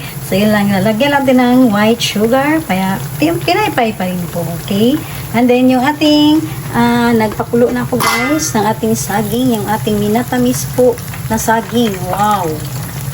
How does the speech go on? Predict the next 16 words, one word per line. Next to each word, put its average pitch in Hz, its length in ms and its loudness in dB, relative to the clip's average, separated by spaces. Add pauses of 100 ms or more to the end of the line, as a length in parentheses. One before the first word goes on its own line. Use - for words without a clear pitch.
(140)
Kalami 196 480 -6
ba? 202 160 -2 (640)
Okay? 294 240 0 (1700)
Alright, - 340 -6
guys. 311 340 -2
Tapos, 240 380 -2
lagyan 214 240 -2
natin 214 240 -4
to 214 100 -4
ng 196 200 -4 (100)
vanilla 202 640 -2
para 196 240 0
mas 185 240 -6
lalong 190 400 -4
masarap 185 480 -4
at 214 160 0